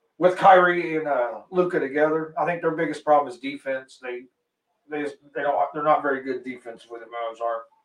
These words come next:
But I think the Mavs pull out the win at home, uh,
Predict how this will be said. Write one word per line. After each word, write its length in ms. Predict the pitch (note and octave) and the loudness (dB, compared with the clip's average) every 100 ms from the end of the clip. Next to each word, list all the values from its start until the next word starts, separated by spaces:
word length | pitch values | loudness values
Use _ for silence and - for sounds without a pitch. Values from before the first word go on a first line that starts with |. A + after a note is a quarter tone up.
| E3 | 0
But 100 | E3+ | 4
I 80 | E3+ | 4
think 160 | E3+ | 2
the 60 | E3 | -2
Mavs 320 | E3 D#3+ - | -2 -2 -2
pull 200 | D#3+ D3+ | 4 6
out 120 | C#3 | 6
the 60 | D3 | 2
win 160 | C#3+ | -4
at 120 | C#3+ C#3 | -4 -4
home, 340 | C3 B2+ B2 _ _ _ _ _ - | -6 -8 -12 _ _ _ _ _ 4
uh, 260 | C3 A2+ | 4 4